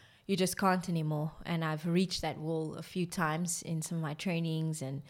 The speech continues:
uh, sometimes I ask myself, "Why do I do this? I hate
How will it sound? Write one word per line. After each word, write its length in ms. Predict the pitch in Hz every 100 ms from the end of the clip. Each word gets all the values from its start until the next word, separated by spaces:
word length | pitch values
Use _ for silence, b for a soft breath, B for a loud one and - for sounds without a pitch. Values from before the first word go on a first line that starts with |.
| B B B
uh, 440 | - 147 143 135 147
sometimes 480 | - 165 165 156 156
I 40 | -
ask 120 | 156
myself, 320 | 165 160 151 147
"Why 220 | 147 151
do 60 |
I 140 | 131 143
do 180 | 196 208
this? 360 | 190 180 - 117
I 80 |
hate 300 | 135 131 202